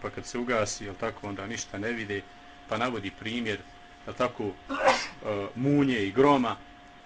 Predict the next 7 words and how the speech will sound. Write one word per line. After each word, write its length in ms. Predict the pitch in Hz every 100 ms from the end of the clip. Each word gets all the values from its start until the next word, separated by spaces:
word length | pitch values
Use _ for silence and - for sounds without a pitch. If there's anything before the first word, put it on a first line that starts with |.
| -
onda 260 | 170 180 123
su 140 | -
munafici 440 | 120 147 139 - -
rekli, 300 | 143 - 135 - - - - - - - - - - - -
Allahu 360 | 127 120 101 104
je 120 | 104
uz-, 140 | 98